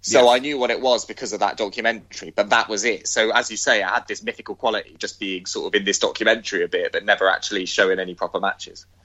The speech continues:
Speaker 2: And E C W was cool to watch. It was like nothing else you'd seen before, especially when you're a kid. It was, the crowd were hot, the video wasn't great, and it was just so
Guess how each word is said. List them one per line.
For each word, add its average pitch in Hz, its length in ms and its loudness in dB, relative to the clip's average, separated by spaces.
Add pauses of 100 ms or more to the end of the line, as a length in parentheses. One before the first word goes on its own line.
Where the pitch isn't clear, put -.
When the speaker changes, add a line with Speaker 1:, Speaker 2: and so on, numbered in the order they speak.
(440)
Speaker 2:
And 156 80 -8
E 196 40 -6
C - 120 -10
W 214 200 -4
was 151 140 -4
cool 156 260 -6
to - 100 -10
watch. 120 160 -4
It 135 40 2
was 143 140 -4
like 156 120 -4
nothing 165 300 -6
else 131 200 -4
you'd 107 120 -10
seen 147 220 -6
before, 104 380 -8
especially 156 360 -4
when 123 160 -4
you're 101 140 -4
a - 20 -6
kid. 113 380 -4
It 90 100 -10
was, 110 300 -12 (400)
the 117 80 -4
crowd 143 400 0
were 127 80 0
hot, 120 500 2 (180)
the 104 200 -8 (320)
video 135 480 2
wasn't 110 480 -4
great, 120 520 0
and 104 260 -8
it - 100 -10
was 104 160 -12
just - 220 -10
so 113 160 -4